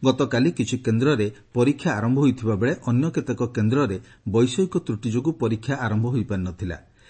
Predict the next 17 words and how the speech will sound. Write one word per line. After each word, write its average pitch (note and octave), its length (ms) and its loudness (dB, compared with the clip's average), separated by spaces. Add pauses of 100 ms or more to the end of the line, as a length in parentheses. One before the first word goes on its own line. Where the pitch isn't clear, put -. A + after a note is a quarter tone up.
(180)
ଏହି D3 140 6
ପରୀକ୍ଷା B2+ 400 0
ପରିଚାଳନା B2+ 540 0
କରୁଥିବା A2+ 480 -2
ଜାତୀୟ A#2 440 -2
ପରୀକ୍ଷଣ G#2+ 460 -6
ସଂସ୍ଥା B2 400 -6 (120)
ଏନ୍ଟିଏ A2+ 400 2 (280)
ସମସ୍ତ D3 460 -2
କେନ୍ଦ୍ରର A2 500 0
ପରୀକ୍ଷାକୁ A#2 520 -2
ବାତିଲ G#2 420 -2
କରାଯାଇଥିବା A#2+ 640 -2
ନେଇ G#2 160 0 (160)
ସୂଚନା A2 380 -2
ଦେଇଛି। F2+ 340 -6 (680)
କେନ୍ଦ୍ରୀୟ D#3+ 400 4